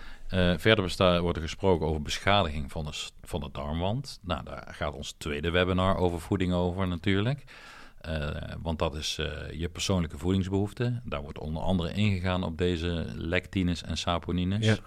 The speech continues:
Speaker 1: Ehm,
Speaker 2: Dus eigenlijk zeg je nu dat als je meer wil weten over prikkelbare darm of misschien zelfs, eh, de diagnose hebt,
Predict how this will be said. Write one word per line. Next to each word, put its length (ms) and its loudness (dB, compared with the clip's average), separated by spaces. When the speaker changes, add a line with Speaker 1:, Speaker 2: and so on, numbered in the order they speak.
Speaker 1:
Ehm, 600 4
Speaker 2:
Dus 120 -4
eigenlijk 320 4
zeg 200 2
je 80 4
nu 260 6
dat 220 2
als 180 -2
je 80 2
meer 240 6
wil 120 6
weten 300 2
over 260 0
prikkelbare 600 0
darm 320 4
of 360 -6
misschien 360 2
zelfs, 420 -2
eh, 100 -2
de 120 -2
diagnose 580 0
hebt, 380 -2